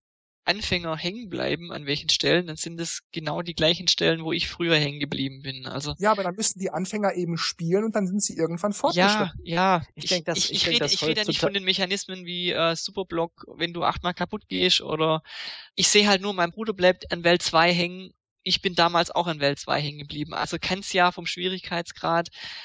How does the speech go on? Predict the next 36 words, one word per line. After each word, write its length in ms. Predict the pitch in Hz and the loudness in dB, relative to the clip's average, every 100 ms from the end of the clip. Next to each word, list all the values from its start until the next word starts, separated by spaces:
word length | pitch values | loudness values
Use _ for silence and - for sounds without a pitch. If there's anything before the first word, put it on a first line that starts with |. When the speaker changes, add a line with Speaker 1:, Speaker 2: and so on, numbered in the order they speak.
| - - | -18 -12
Speaker 1:
nicht 140 | 170 170 | -2 2
so 120 | 190 | 2
viel 160 | 185 | 2
anders 300 | 131 190 175 - | 0 0 -2 -2
sein. 260 | 135 135 | -2 0
Was 160 | 151 175 | 2 0
es 140 | 196 | 0
halt 180 | 190 175 | 0 0
noch 140 | 175 - | -2 -10
viel 260 | - 226 | -8 -4
einfacher 460 | 135 208 - 185 175 | -2 0 0 -2 -2
macht 280 | 165 165 175 | -4 -4 -4
heute, 220 | 165 160 | -4 -4
sind 220 | - 175 | -8 -2
halt 140 | 165 | -2
diese 180 | 165 165 | -2 -4
ganzen 280 | 160 175 175 | -4 -6 -6
Mechanismen 520 | 160 165 170 - 156 | -4 -4 -4 -6 -8
wie 80 | 160 | -8
Zwischenspeichern, 920 | - 180 165 - - 127 139 139 143 - - - - - | -4 -4 -4 -4 -2 -2 -2 -6 -8 -14 -16 -14 -16 -10
Superblock 680 | - 220 190 180 147 139 - | -6 -4 -4 -2 0 0 -2
und, 520 | - - 160 175 165 - | -10 -6 -6 -4 -6 2
äh, 280 | 143 151 147 | 4 4 2
was 180 | 170 - | 0 -2
es 120 | - | -4
auch 160 | - - | -4 -2
alles 320 | 143 143 - | -4 -4 -6
gibt. 320 | - - - - | -10 -14 -14 -6
Das 260 | - 185 - | -2 0 -2
sollte 380 | - 190 190 | -2 0 0
man 120 | 180 175 | -2 -4
vielleicht 340 | 170 165 165 | 0 0 0
dann 100 | 156 | -4
als 200 | - 151 | -4 -4
Entwickler 340 | 156 156 160 143 | -6 -10 -10 -10
vermeiden. 640 | - 151 147 160 143 147 | -6 -2 0 0 -4 -20